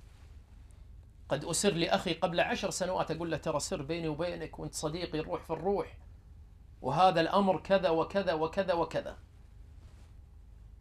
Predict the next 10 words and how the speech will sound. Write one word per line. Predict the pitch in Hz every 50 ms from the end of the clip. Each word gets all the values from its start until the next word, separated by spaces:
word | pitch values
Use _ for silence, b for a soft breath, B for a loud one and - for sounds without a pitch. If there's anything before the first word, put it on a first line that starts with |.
| - - -
كنا | 285 330 381 320 262
في | 208 - 254
صداقة، | - - 202 202 269 - - - - - - -
في | 190 175
زمالة. | 156 165 170 190 202 - - - - - - - - - - - - - - - - -
بعد | 180 185 185 185
عشر | 170 220 - - 202
سنوات | 175 - 196 180 190 214 233 -
حصل | - - 190 - 185 165
عداء. | 156 123 139 151 147 - -